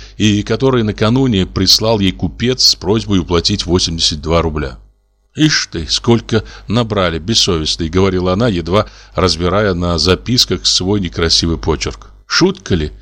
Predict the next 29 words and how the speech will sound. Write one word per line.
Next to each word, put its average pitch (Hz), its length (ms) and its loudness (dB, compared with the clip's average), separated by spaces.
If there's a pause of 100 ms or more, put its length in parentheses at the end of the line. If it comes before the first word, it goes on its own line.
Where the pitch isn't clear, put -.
(460)
Восемьдесят 156 720 -2
два. 82 280 0 (560)
Возьму 135 460 0
вот 104 280 -2
и 131 240 0
не 107 120 0
отдам». 80 500 -2 (960)
«Я 127 440 0
сегодня 135 380 0
заплачу», — 120 680 -2 (200)
сказал 87 400 0
Лаптев. 82 420 -2 (340)
«Зачем 113 500 -2
это? 78 300 -8 (220)
Зачем?» — - 500 -2 (180)
встревожилась 85 680 0
Нина 87 200 0
Фёдоровна. 76 520 -2 (500)
«Довольно 135 380 2
и 156 60 -2
того, 139 300 0
что 127 200 -2
я 120 120 2
каждый 113 440 -2
месяц 117 360 0
по 98 200 0
двести 107 400 -2
пятьдесят 101 580 -2
получаю 110 580 0